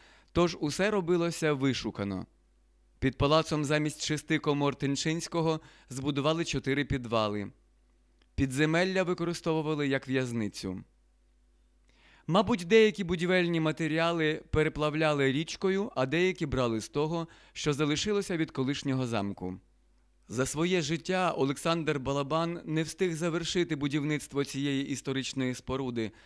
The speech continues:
тому справу батька продовжував син Юрій. До фортеці був прокладений арковий в'їзд. Його замикали подвійними воротами. Під час нападів вони укріплювалися міцніше.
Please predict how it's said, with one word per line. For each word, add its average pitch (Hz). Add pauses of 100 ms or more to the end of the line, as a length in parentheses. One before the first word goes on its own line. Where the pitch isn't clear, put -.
(260)
тому 196
справу 170
батька 143
продовжував 135
син 131
Юрій. 113 (840)
До 139
фортеці 175
був 165
прокладений 151
арковий 143
в'їзд. 156 (300)
Його 151
замикали 165
подвійними 156
воротами. 135 (300)
Під 156
час 160
нападів 156
вони 151
укріплювалися 156
міцніше. 139